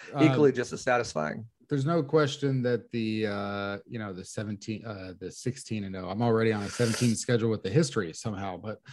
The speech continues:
Speaker 1: I was gonna
Speaker 2: Yeah.
Speaker 1: say the seventeen and oh Patriots, but
Speaker 2: Oh,
Speaker 1: there's no
Speaker 2: no.
Speaker 1: history that the, uh, sixteen and oh Patriots were, uh, an extremely talented team. And there's no question that, uh,
Speaker 2: <sighs>
Speaker 1: Tom Brady, uh, went to,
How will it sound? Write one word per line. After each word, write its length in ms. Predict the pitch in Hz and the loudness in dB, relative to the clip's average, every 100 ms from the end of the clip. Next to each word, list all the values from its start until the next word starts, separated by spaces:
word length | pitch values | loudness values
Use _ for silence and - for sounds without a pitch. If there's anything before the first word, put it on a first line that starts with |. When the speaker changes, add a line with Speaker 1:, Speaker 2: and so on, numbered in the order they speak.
| - - | -10 0
Speaker 1:
I 40 | |
was 120 | 113 | 2
gonna 140 | 117 131 | 4 2
Speaker 2:
Yeah. 60 | |
Speaker 1:
say 160 | - 123 | 6 6
the 120 | 107 | 6
seventeen 460 | - 135 127 127 117 | 4 4 4 4 2
and 100 | 107 | 0
oh 100 | 101 | -2
Patriots, 460 | - 107 - 98 - | -2 -4 0 2 4
but 100 | 220 | 6
Speaker 2:
Oh, 40 | |
Speaker 1:
there's 160 | 147 135 | 8 8
no 120 | 175 | 10
Speaker 2:
no. 40 | |
Speaker 1:
history 300 | 170 175 175 | 10 10 8
that 180 | 143 143 | 8 6
the, 200 | 143 131 | 6 4
uh, 120 | 113 | 4
sixteen 400 | 107 - 135 - 143 | 0 -4 -2 0 4
and 0 | |
oh 80 | 131 | 4
Patriots 480 | 120 135 135 135 - | 4 2 4 0 2
were, 280 | 120 117 - - _ - | 2 2 -2 -10 _ -2
uh, 360 | 117 117 113 113 | 2 4 4 2
an 100 | 127 | 0
extremely 480 | 120 - 147 143 135 | -2 2 2 4 2
talented 640 | 139 135 135 120 135 120 | 4 4 4 2 -2 0
team. 320 | 135 131 127 | 0 2 2
And 160 | 120 113 | 0 0
there's 200 | 113 - | -2 0
no 160 | 120 | 0
question 460 | 113 120 110 - 107 | 4 4 2 -2 0
that, 300 | 107 107 117 | 0 0 0
uh, 80 | 110 | -2
Speaker 2:
<sighs> 40 | |
Speaker 1:
Tom 280 | - 123 123 | 0 2 6
Brady, 400 | 120 120 117 104 _ _ - | 6 6 2 -2 _ _ 0
uh, 140 | 110 | 2
went 260 | 107 139 139 | 4 4 4
to, 260 | 139 123 | 2 2